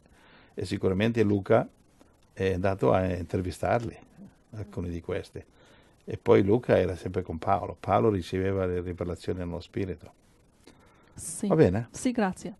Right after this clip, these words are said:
Speaker 1: Ya, poi che altro chiede?
Speaker 2: Seconda domanda, perché il ricco quando muore dice di essere all'inferno, visto che non c'è nessuno all'inferno?
Speaker 1: Esatto, bravissima, eh, brava. Non c'è nessuno all'inferno. Infatti dopo il trono bianco,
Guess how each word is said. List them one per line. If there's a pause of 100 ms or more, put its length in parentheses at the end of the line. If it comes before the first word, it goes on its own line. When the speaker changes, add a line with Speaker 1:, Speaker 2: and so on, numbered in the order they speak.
(140)
Speaker 1:
Ya, (300)
poi
che
altro
chiede?
Speaker 2:
Seconda
domanda,
perché
il
ricco
quando
muore
dice
di
essere
all'inferno,
visto
che
non
c'è
nessuno
all'inferno? (360)
Speaker 1:
Esatto,
bravissima, (220)
eh,
brava. (300)
Non
c'è
nessuno
all'inferno.
Infatti
dopo
il
trono
bianco,